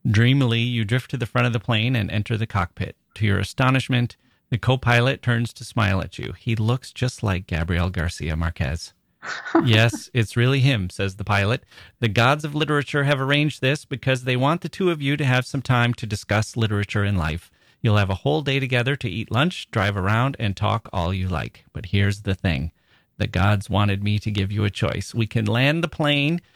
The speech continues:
in the New Jersey of your childhood, and you can show Gabo that world where you will be a ten-year-old girl introducing him to all the people there.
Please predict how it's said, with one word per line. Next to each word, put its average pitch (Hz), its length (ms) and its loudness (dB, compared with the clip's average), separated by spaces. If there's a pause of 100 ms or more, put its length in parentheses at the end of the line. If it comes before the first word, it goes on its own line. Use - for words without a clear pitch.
(260)
in 120 140 4
the 117 80 4
New 113 160 2
Jersey 127 520 0
of 117 200 -2
your 131 120 -2
childhood, 104 760 -2 (420)
and 101 180 2
you 104 120 2
can 113 160 0
show 120 300 2
Gabo 117 420 0
that 120 260 0
world 110 380 0
where 117 160 -2
you 104 160 -4
will 104 120 -2
be 110 160 0
a 104 60 0
ten-year-old 131 560 0
girl 120 380 2
introducing 131 640 -4
him 123 220 2
to - 120 -6
all 104 200 0
the 113 100 -4
people 110 300 -4
there. 85 400 -2